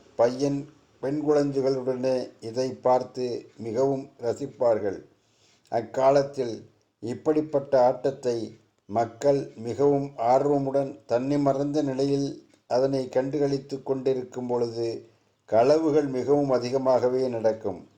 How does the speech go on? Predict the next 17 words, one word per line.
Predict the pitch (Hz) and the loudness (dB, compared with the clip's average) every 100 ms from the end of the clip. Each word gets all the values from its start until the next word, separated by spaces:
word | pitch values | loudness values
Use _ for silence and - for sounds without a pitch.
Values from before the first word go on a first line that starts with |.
| _ _ _ _ | _ _ _ _
இதனை | - 107 127 139 143 | -8 -2 0 2 0
ஒட்டி | 131 131 151 | 0 -4 -2
எழுதப்பட்ட | 143 131 143 143 - 135 - 123 120 113 - - | 2 4 4 2 2 -2 2 0 2 -2 -8 2
பாடல் | 113 123 123 - | 4 4 0 -4
இது. | - 110 107 98 - _ _ _ _ - | -12 -4 -2 -2 -8 _ _ _ _ -2
"யார் | 107 131 143 | 4 6 6
எக்கூத்தாடினாலும் | 143 139 - 147 147 147 139 139 139 135 131 123 | 2 0 -6 -6 0 2 4 4 4 4 4 0
தாண்டவ | 117 123 135 135 131 | 2 2 4 2 2
கோணே, | 123 - 113 110 117 - - _ _ _ _ | 0 0 0 0 -6 -10 -20 _ _ _ _
நீ | 113 135 131 | -4 -2 -2
காரியத்தில் | 113 127 143 147 151 143 143 135 | 2 4 4 2 0 -2 -6 -6
கண்மையடா | 117 135 151 147 139 127 127 | 2 2 2 2 4 6 4
தாண்டவ | 110 123 135 135 123 110 | 4 2 4 2 2 -2
கோணே, | 113 107 104 107 - - - - _ _ _ _ - | -2 -2 -2 -6 -12 -20 -20 -20 _ _ _ _ 0
கட்டி | 131 131 170 160 | 2 2 2 4
அணைத்தாலும் | 139 151 156 151 143 139 135 | 4 2 2 4 6 4 0
தாண்டவ | 120 131 143 143 135 | 2 2 4 2 2